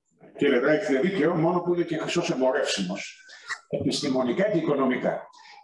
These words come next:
Και εκεί παρεμβαίνουν και άλλοι παράγοντες και καταλαβαίνετε πόσο πολύπλοκο γίνεται το θέμα, αλλά έχετε απόλυτο δίκιο και χαίρομαι που βάλατε δύο παραμέτρους. Είπατε χρυσός είναι οι εικόνες, αλλά χρυσός είναι και η διάγνωση. Δηλαδή,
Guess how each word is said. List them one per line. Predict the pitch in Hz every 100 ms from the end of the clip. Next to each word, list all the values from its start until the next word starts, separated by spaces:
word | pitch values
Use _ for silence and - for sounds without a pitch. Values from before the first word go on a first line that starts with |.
| -
Και | 135
εκεί | 131 190 208 208 185 175 -
παρεμβαίνουν | 147 143 151 175 160
και | 151
άλλοι | 123 113
παράγοντες | 92 92 - - 110 -
και | 139
καταλαβαίνετε | 135 131 160 170 156
πόσο | - 151 143
πολύπλοκο | 139 131 131 127
γίνεται | 117 120 104
το |
θέμα, | 98 - 208
αλλά | 170
έχετε | 165 160
απόλυτο | 139 143 -
δίκιο | 156 165 208 - -
και | - 139
χαίρομαι | 185 208 190
που | 170 147
βάλατε | - 185 175 151
δύο | - 131 170 156
παραμέτρους. | 113 107 104 110 -
Είπατε | - 139 127
χρυσός | - 113 135 131
είναι | 120
οι |
εικόνες, | 104 214 151 147 -
αλλά | 127
χρυσός | 123 120 147
είναι | 139
και | 127
η | 117
διάγνωση. | 113 101 85 87 - 92
Δηλαδή, | 98 113 135